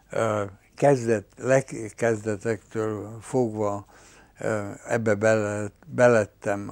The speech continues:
avatva, ö, ennek a dzsungelnek a rejtelmeibe, mert ez a dzsungel egyúttal, mint minden dzsungel, tulajdonképpen egy olyan mélységes,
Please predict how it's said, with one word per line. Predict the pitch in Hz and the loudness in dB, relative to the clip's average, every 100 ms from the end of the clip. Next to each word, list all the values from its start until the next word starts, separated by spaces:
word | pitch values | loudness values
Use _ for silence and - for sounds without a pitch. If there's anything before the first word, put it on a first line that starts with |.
| - | -8
avatva, | - 120 120 117 - 120 120 123 117 _ - - _ _ _ - | 0 2 2 0 -2 -4 -2 -2 -6 _ -20 -20 _ _ _ -6
ö, | - 113 107 - _ _ _ _ | -2 -2 -4 -10 _ _ _ _
ennek | - 127 117 107 | -2 2 2 2
a | 110 104 113 | 0 0 -4
dzsungelnek | 107 127 120 113 110 107 104 - | 2 4 4 4 2 0 -4 -4
a | 104 101 107 | -4 -4 -6
rejtelmeibe, | 117 123 120 113 120 117 117 113 113 110 117 120 127 _ _ _ _ _ | 0 4 4 2 0 0 0 -2 -2 -2 -2 -2 -6 _ _ _ _ _
mert | 117 120 120 113 127 | 0 4 4 4 2
ez | 123 | 2
a | 120 110 | 2 0
dzsungel | 104 123 135 131 123 117 | 2 2 4 2 2 2
egyúttal, | 113 117 113 113 - 117 110 | 2 0 -2 -6 -4 -4 -2
mint | 110 107 - | -2 -4 -2
minden | 127 117 110 104 101 | -2 0 -2 -2 -4
dzsungel, | 113 110 107 110 101 | -4 -4 -4 -4 -4
tulajdonképpen | - 113 110 104 120 110 - 117 | -4 -4 -4 -6 -8 -8 -6 -8
egy | 117 120 | -6 -2
olyan | 139 131 | 0 0
mélységes, | 113 113 110 - 117 110 104 101 - | 0 -2 -2 -4 -6 -4 -4 -6 -8